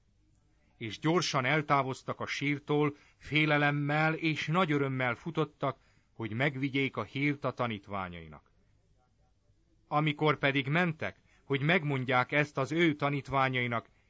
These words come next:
ime szembe jött velük Jézus, és ezt mondta: „Köszöntlek titeket.” Azok pedig, odajárulva hozzá, átkarolták az ő lábát, és arcra borultak előtte.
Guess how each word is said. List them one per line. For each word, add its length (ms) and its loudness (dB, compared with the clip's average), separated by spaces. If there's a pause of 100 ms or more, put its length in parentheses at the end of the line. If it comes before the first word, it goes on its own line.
ime 500 4
szembe 520 0
jött 220 -2
velük 340 -4
Jézus, 580 0 (200)
és 280 0
ezt 260 -4
mondta: 500 -12 (640)
„Köszöntlek 640 -2
titeket.” 480 -8 (600)
Azok 320 2
pedig, 360 0
odajárulva 720 4
hozzá, 560 -2 (300)
átkarolták 960 2
az 140 -2
ő 140 -2
lábát, 560 2
és 280 0
arcra 440 -2
borultak 500 -6
előtte. 600 -14